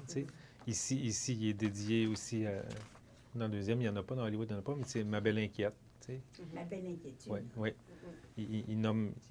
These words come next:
Speaker 1: il nomme une femme ou quelqu'un, tu sais, c'est,
Speaker 2: Mhm.
Speaker 1: ça, son inquiétude, tu sais. Fait que j'aime ça aller, tu sais,
Speaker 2: Ouais.
Speaker 1: des fois quand c'est clair, c'est pas clair, t'as un pied dedans, t'as un pied pas dedans, tu sais. Puis ce genre-là fait aussi plaisir à beaucoup de monde, tu sais,
Speaker 2: Ouais.
Speaker 1: de se dire, « Ah, tu sais, c'est-tu vrai ? »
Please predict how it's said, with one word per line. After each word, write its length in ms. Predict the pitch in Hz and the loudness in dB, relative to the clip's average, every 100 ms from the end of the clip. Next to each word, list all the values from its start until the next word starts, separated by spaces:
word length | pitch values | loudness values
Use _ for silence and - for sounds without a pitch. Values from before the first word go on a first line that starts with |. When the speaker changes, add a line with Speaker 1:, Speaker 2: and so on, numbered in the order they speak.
| 110 - | -10 -6
Speaker 1:
il 100 | 104 | -2
nomme 220 | 107 107 | 0 0
une 120 | 104 | 0
femme 320 | 98 - 98 107 | -2 -2 -2 -2
ou 40 | |
quelqu'un, 380 | 104 98 95 101 | -2 -2 -2 -4
tu 140 | 104 104 | -4 -6
sais, 40 | |
c'est, 340 | - - 175 | -6 -8 -8
Speaker 2:
Mhm. 60 | 107 | -8
Speaker 1:
ça, 240 | - - | -8 -8
son 240 | - - 104 | -6 -4 -2
inquiétude, 480 | 104 - 92 110 120 | -2 -6 -6 -4 -4
tu 60 | |
sais. 120 | - 127 - - - - - | -4 -6 -6 -20 -20 -20 2
Fait 140 | 123 | 4
que 60 | 110 | 6
j'aime 240 | 110 131 | 8 8
ça 280 | 120 - 156 | 6 8 10
aller, 280 | 120 107 113 | 10 8 6
tu 80 | 110 | 2
sais, 120 | - | -2
Speaker 2:
Ouais. 180 | 120 123 | 0 0
Speaker 1:
des 100 | 110 | 0
fois 200 | 110 - | 2 2
quand 220 | 127 117 110 - - - - - | 4 4 4 -4 -18 -20 -20 -20
c'est 140 | - 123 | -2 0
clair, 340 | - 120 120 | 8 8 8
c'est 80 | 117 | 4
pas 80 | - | 0
clair, 360 | 107 117 117 117 | 2 4 6 4
t'as 80 | 117 | 0
un 60 | 104 | -4
pied 200 | - 110 | 0 0
dedans, 260 | 110 110 113 | 2 0 2
t'as 100 | 110 | 0
un 40 | |
pied 160 | 107 117 | 0 2
pas 160 | 117 | 2
dedans, 320 | 107 107 113 | 2 2 2
tu 80 | 117 | 0
sais. 100 | 131 | 0
Puis 340 | 123 - 110 113 | -2 -2 -2 0
ce 220 | - 123 | 2 4
genre-là 760 | 104 127 135 113 110 110 131 165 - - - - - - - | 6 6 6 6 6 6 4 2 -6 -18 -18 -20 -20 -20 -18
fait 160 | - 120 | 0 2
aussi 240 | 113 127 | 2 -2
plaisir 400 | 123 117 110 131 | 2 2 4 4
à 60 | 110 | 4
beaucoup 260 | 107 117 | 0 -2
de 60 | 107 | 0
monde, 260 | 104 107 101 | 0 -2 -4
tu 60 | 98 | -4
sais, 80 | 113 | -4
Speaker 2:
Ouais. 60 | 120 - - | -6 -14 -6
Speaker 1:
de 80 | 104 | -4
se 60 | 95 | -2
dire, « 180 | 101 110 | 0 0
Ah, 60 | 101 | 0
tu 80 | - | -4
sais, 80 | |
c'est-tu 240 | 110 - 110 | -6 -4 -2
vrai ? » 240 | 104 123 | 4 2